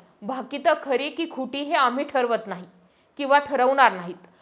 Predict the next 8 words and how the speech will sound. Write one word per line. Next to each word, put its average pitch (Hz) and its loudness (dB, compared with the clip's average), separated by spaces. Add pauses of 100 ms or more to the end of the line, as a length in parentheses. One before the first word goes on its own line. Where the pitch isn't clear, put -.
(140)
भाकितांचं 381 -2
समर्थन 294 -2
वा 311 2
विरोध 254 4
देखील 247 -4
आम्ही 240 4
करत 196 4
नाही, 190 -10